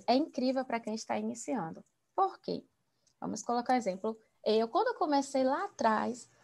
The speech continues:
há dez anos, é, eu não sabia para quem vender.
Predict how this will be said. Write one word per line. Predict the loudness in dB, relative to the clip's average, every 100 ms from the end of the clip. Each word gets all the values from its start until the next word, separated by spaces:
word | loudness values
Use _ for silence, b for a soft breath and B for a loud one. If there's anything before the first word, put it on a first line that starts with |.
| b
há | -2
dez | 4 6 6 2
anos, | 0 0 -4 -8 -16 B B 0
é, | 2 4 4
eu | 4
não | 4
sabia | 6 6 6 4 0 -2 6
para | 6
quem | 8 4 4
vender. | 2 4 4 2